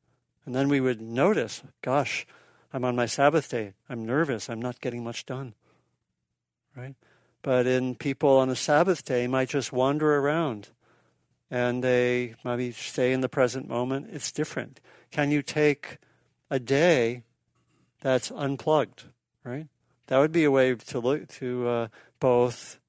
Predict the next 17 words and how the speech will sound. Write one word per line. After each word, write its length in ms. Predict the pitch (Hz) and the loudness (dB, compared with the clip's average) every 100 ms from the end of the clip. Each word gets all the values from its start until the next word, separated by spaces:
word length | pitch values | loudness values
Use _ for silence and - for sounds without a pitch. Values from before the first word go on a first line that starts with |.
| _ _ _ _ - | _ _ _ _ -16
structure 460 | - 151 - - | 0 0 0 -2
your 180 | 143 135 | 0 2
life 400 | 127 127 143 - | 4 4 2 0
using 380 | 127 127 131 120 | -4 -2 -4 -6
a 60 | |
different 560 | 107 135 139 175 131 123 | -4 -6 -4 -4 -4 -6
sense 420 | - - 123 - | -8 -4 -4 -4
of 100 | 123 | -10
time 440 | - 180 190 127 113 | -6 -2 0 0 -2
and 80 | |
also 320 | 117 139 - 127 | -2 -4 -4 -6
get 200 | 123 - | -6 -8
to 100 | 127 | -10
see 480 | - 135 120 123 117 _ _ _ | -8 -4 -2 -2 -6 _ _ _
the 100 | - | -10
conditioning, 640 | 135 123 156 - 110 104 _ _ _ _ _ - | -6 -4 -4 -4 -8 -14 _ _ _ _ _ -18
right? 200 | 131 | -16